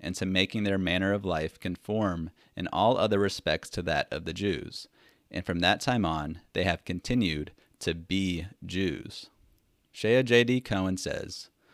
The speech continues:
"Of all the practices and customs of the Jews, Josephus singles out circumcision. For him, to adopt the customs of the Jews and to be circumcised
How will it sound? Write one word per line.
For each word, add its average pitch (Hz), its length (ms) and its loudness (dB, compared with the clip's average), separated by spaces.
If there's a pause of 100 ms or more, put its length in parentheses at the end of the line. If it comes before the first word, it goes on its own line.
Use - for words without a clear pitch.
(180)
"Of 85 160 0
all 110 240 6
the 143 80 0
practices 101 580 2
and 90 140 -4
customs 107 480 0
of 101 100 0
the 95 80 0
Jews, 87 600 -2 (320)
Josephus 131 500 0
singles 101 380 0
out 85 180 2
circumcision. - 840 -4 (480)
For 98 120 0
him, 101 440 0 (160)
to 101 120 0
adopt 92 420 2
the 104 80 0
customs 98 520 -2
of 87 140 -2
the 87 80 -6
Jews 92 560 -2 (320)
and 95 240 2
to 90 100 -2
be 98 260 0
circumcised 85 960 -2